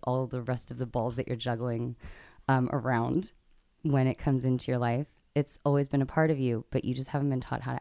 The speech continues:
access it and how to play with it.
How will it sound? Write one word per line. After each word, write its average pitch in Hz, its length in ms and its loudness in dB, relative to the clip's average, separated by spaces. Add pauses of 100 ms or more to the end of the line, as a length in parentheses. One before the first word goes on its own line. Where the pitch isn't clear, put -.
access 151 480 -6
it 233 180 -4 (1040)
and 139 140 4
how 143 80 2
to 127 60 -2
play 180 320 0
with 113 120 2
it. - 160 -6